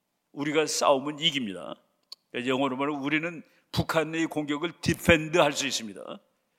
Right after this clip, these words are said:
그런데 디펜드를 했는데 보니까 우리나라 국민이 백만 명 죽고 북한 다 잿더미 되고, 그래서 전쟁을 하면은 이기더라도 그건 못 써요. 그래서 아예 전쟁을 안 해야 되는데,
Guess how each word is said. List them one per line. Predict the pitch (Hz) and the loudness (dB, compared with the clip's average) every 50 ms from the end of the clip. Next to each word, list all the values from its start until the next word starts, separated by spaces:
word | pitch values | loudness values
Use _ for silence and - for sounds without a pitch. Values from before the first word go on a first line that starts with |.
| _ _ | _ _
그런데 | - 156 160 156 165 175 139 110 95 - _ _ _ _ - - - - | 0 0 2 2 2 0 -2 -2 -2 -8 _ _ _ _ -20 -20 -10 0
디펜드를 | - 190 170 - - 170 156 165 165 180 175 | 0 0 4 4 4 4 4 2 0 2 0
했는데 | 165 165 165 165 180 185 | 0 -2 -2 -4 -6 -4
보니까 | - 160 156 147 147 - 190 185 190 185 - - - _ _ _ _ - | -2 -2 -2 -2 -2 -2 0 0 0 -2 -4 -12 -20 _ _ _ _ -8
우리나라 | 156 156 165 160 160 160 165 | -4 -4 -2 0 2 2 0
국민이 | 160 - 156 151 156 160 170 | 0 -2 -6 -6 -4 -6 -6
백만 | - - 131 139 143 139 139 | -4 -4 -4 -2 -2 -4 -4
명 | 143 143 147 | -4 -8 -8
죽고 | 131 127 117 - 147 139 113 104 - _ _ _ _ _ _ | -8 -12 -12 -10 -8 -8 -8 -10 -12 _ _ _ _ _ _
북한 | - 160 - 170 175 147 | -6 -2 0 0 0 4
다 | 135 147 156 | 4 4 4
잿더미 | - - - 151 - - 156 143 143 135 | 6 4 2 2 2 0 -2 -2 -2 -2
되고, | 135 123 120 120 113 101 92 _ _ _ _ _ _ _ _ _ _ _ _ _ _ | -2 -4 -4 -8 -10 -12 -14 _ _ _ _ _ _ _ _ _ _ _ _ _ _
그래서 | - 156 156 185 185 | -8 -2 -2 -2 -2
전쟁을 | - - - - 160 165 165 160 175 180 185 190 185 | -2 0 0 0 0 0 -2 -4 -4 -4 -2 -2 -2
하면은 | 185 - - - - 247 220 202 208 214 202 170 147 | -2 -2 -4 -4 -6 -6 -6 -6 -8 -8 -10 -10 -10
이기더라도 | 156 190 208 240 202 185 196 196 180 185 208 | -10 -6 -4 -4 -4 -2 -4 -4 -4 -4 -2
그건 | 196 196 196 180 | -2 -2 -2 -2
못 | 135 131 | -4 -6
써요. | 127 - 131 127 127 120 120 - _ _ _ _ _ _ _ _ _ _ | -4 -6 -6 -6 -8 -10 -12 -16 _ _ _ _ _ _ _ _ _ _
그래서 | - 175 175 175 170 190 170 123 107 - - _ _ _ _ | 0 0 2 2 2 0 0 -2 -2 -6 -14 _ _ _ _
아예 | - 147 165 180 202 208 208 202 | 4 4 4 6 6 4 2 2
전쟁을 | 208 - 175 170 156 180 185 202 214 185 - | 0 0 0 0 0 -2 -2 0 -2 0 4
안 | - 147 165 165 | 6 6 6 6
해야 | 165 165 165 165 147 | 6 6 4 4 2
되는데, | 156 156 165 180 180 170 139 107 92 - | 0 -4 -4 -6 -4 -4 -4 -4 -4 -8